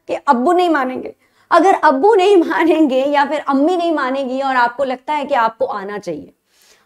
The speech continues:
तो फिर आप अपने मम्मी पापा से बोलो कि इस वीडियो के नीचे, या ये जो टिकर चल रहा है ना, दिख रहा है ना आपको, तो यहाँ पे एक नंबर लिखा हुआ है, देखो,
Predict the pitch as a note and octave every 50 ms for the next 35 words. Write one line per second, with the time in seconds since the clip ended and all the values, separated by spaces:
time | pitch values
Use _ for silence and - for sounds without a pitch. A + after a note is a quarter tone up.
0 | _ _ C4+ C4+ - D4+ C#4+ C#4 C#4 D4+ F4 D#4+ D#4+ - - C#4+ C#4+ C4 A#3+ A#3
1 | B3+ C4+ A#3 C4 A3+ G#3 - G#3 G3+ - G#3 G3+ E3+ E3+ E3 F3 A#3 C#4+ C4 -
2 | D#4 - - - F4 F4 - - A3+ G#3 A#3+ A#3+ A3+ C4 C#4+ D4+ - D#4 D4 B3
3 | A3+ G#3+ - - - - - - - - D4+ A4 A#4+ B4 G4+ G4+ C4+ B3+ - C4+
4 | - D4 C#4 C4 - G3+ F#3+ - F#3+ F#3+ C#4 F4+ B3+ A#3 C4 - - A3 F#3+ B3+
5 | G4+ A#4 G#4 - - C#4 - _ _ _ _ - _ _ _ _ - C4+ B3 C#4
6 | C#4+ D#4 D#4+ F4+ F4+ F4+ F4+ D4+ A#3+ G#3+ A3 A3+ A3 C4 B3 A3 F#3 - - -
7 | - - D3 F3+ F#3 - A4